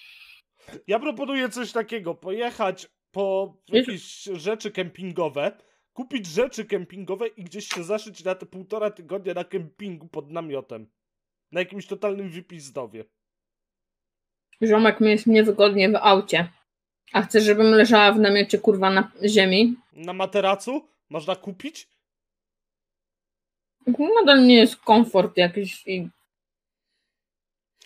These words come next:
Speaker 1: Nie no, to zajebiście wynajmijmy dom, kurwa, willę, żebyś miała wygodnie do chuja.
Speaker 2: Ale nie chodzi mi o wynajęcie willi.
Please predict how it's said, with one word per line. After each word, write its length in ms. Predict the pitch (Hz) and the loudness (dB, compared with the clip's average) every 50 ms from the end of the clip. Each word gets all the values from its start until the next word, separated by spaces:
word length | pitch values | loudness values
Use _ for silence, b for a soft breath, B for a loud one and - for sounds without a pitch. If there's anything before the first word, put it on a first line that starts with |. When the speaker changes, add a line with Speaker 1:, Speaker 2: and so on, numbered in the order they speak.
| b 262 233 - | b -20 -14 -6
Speaker 1:
Nie 160 | 240 349 403 | -4 -2 0
no, 140 | 392 370 302 | 0 0 -2
to 420 | - - _ - 330 339 302 - - | -2 -8 _ -4 0 0 0 0 -2
zajebiście 680 | 254 202 359 359 349 339 269 233 392 403 - - 381 349 | -2 0 0 0 0 -2 -4 -6 -8 -8 -6 -4 -4 -4
wynajmijmy 680 | 233 311 320 320 311 320 370 415 427 415 392 359 302 | -4 -4 -4 -2 -4 -4 -4 -8 -10 -10 -8 -10 -10
dom, 340 | 220 185 175 349 381 381 285 | -8 -2 -2 -2 -2 -2 -8
kurwa, 380 | - - 359 339 262 302 285 233 | -6 -6 -6 -4 0 -2 -2 -2
willę, 380 | 196 - 339 427 415 370 330 233 | -2 -10 -12 -8 -4 -4 -4 -4
żebyś 300 | 247 294 285 269 - 269 | -6 -12 -12 -14 -12 -8
miała 260 | 320 339 320 311 285 | -4 0 0 0 0
wygodnie 560 | 226 285 269 202 233 214 175 147 170 165 160 | -2 -4 -12 -8 -8 -8 -8 -8 -12 -16 -14
do 120 | 131 156 | -14 -14
chuja. 460 | - - - - 135 120 120 113 107 _ _ _ _ _ _ _ _ _ - | -16 -16 -20 -20 -18 -18 -16 -18 -18 _ _ _ _ _ _ _ _ _ 0
Speaker 2:
Ale 300 | - 190 190 208 233 359 | 4 6 8 8 8 8
nie 160 | 262 269 294 | 8 8 8
chodzi 260 | 349 403 427 427 403 370 | 8 6 6 6 4 2
mi 100 | 294 269 | 4 4
o 60 | 233 | 4
wynajęcie 460 | 226 240 240 247 240 277 - 262 220 | 2 2 2 2 2 2 0 -2 -4
willi. 600 | 214 226 277 277 220 208 180 170 160 165 175 | -2 -2 -2 0 0 0 -2 -4 -4 -6 -8